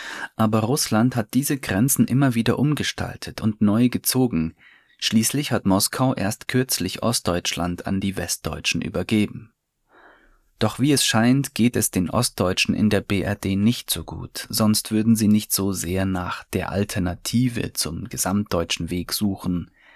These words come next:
In den Ländern des Warschauer Paktes hat Russland natürlich Millionen von Verbündeten.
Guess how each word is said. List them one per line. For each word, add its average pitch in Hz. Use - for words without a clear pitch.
In 110
den 107
Ländern 113
des -
Warschauer 101
Paktes -
hat -
Russland 131
natürlich 120
Millionen 127
von 135
Verbündeten. -